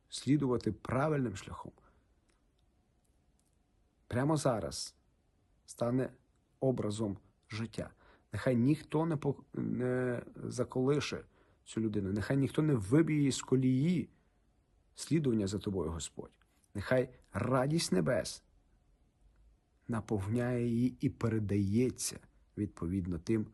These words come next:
хто буде поряд з нею. Нехай зцілююча сила зніме, зніме всяку, всяке ярмо, всяку хворобу, всяку біль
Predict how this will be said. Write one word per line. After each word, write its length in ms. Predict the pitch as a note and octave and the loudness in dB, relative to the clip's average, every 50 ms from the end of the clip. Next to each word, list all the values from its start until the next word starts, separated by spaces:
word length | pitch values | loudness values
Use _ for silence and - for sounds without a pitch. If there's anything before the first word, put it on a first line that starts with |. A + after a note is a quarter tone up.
| - _ _ _ _ _ | -20 _ _ _ _ _
хто 180 | _ - - F2+ | _ -10 -8 -6
буде 200 | E2 F#2 F#2 F#2 | -4 -4 -4 -6
поряд 320 | - - G#2 G2 - C#2+ | -4 -2 -2 -2 -2 -4
з 120 | - - | -8 -10
нею. 160 | D#2 C2+ - - _ _ _ _ _ _ _ _ _ - | -10 -12 -14 -14 _ _ _ _ _ _ _ _ _ -8
Нехай 240 | - G2+ - A#2+ A2+ | -6 0 2 2 2
зцілююча 680 | G2+ - - - - - C3 D3 E3+ F3+ E3 - E3+ | 2 0 -2 -2 0 2 2 2 2 2 0 -2 -2
сила 280 | D#3 - D#3+ D3+ C3+ A#2+ | -2 0 2 2 2 2
зніме, 420 | G2 - A#2 A#2 B2 C3 C3 A#2 - - - - | 2 2 2 2 2 2 2 0 -2 -6 -10 -8
зніме 300 | G#2 F#2+ C3 C3 B2+ A#2+ | -6 0 2 2 2 2
всяку, 760 | G#2 - - - - B2 C3+ C#3+ - - - D3 C#3+ - - - - - - - - _ | 0 -2 -4 -2 -2 -2 -2 -2 -4 -2 -2 -2 -2 -2 -6 -10 -20 -20 -20 -20 -20 _
всяке 320 | - - - - - - | -8 -4 -4 -2 2 2
ярмо, 420 | B2 B2 A#2+ A2 G#2+ A2 B2+ C3 A#2 | 4 4 4 2 2 2 2 2 2
всяку 340 | - - - - - C#3 C#3 | 0 -2 -4 -4 -2 -4 -6
хворобу, 580 | - - B2+ C3 B2+ C3+ B2+ A2 F2 - - - _ _ - | -2 -2 0 0 2 2 2 0 0 -4 -8 -14 _ _ -18
всяку 340 | - - - - - - C3 | -10 -8 -8 -6 0 0 0
біль 440 | A#2 G2 G2+ G#2+ D3 D3+ C3 G2 | 0 0 4 6 8 8 8 6